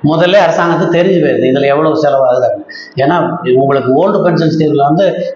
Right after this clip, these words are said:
கணக்கே கிடையாது, ரிட்டையர்ட் ஆன பிறகு பாதி கொடுக்கணும், அவங்க வாழ்நாள் பூரா கொடுக்கணுங்கிறதுனால அதுக்கு கணக்கு பண்ண, கணக்கு வைக்க முடியல, அதுக்கு தேவையான ரிசோர்ஸ், ஆதாரங்களே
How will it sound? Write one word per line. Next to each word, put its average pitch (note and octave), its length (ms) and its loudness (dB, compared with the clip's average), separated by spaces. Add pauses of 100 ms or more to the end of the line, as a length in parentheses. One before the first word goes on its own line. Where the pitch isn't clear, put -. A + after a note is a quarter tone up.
கணக்கே E3 380 -2
கிடையாது, E3+ 340 2 (340)
ரிட்டையர்ட் C3+ 280 2
ஆன - 140 0
பிறகு - 220 2
பாதி F#3 140 2
கொடுக்கணும், F3+ 320 0
அவங்க D#3 200 0
வாழ்நாள் D#3+ 280 0
பூரா F3+ 200 0
கொடுக்கணுங்கிறதுனால D#3+ 760 0
அதுக்கு D3+ 240 2 (340)
கணக்கு D#3+ 300 0
பண்ண, E3 220 0 (180)
கணக்கு D#3 300 -2
வைக்க D#3 220 0
முடியல, D3+ 420 0 (580)
அதுக்கு D3 420 0 (760)
தேவையான E3 520 2 (640)
ரிசோர்ஸ், D3 500 0 (340)
ஆதாரங்களே D#3+ 540 2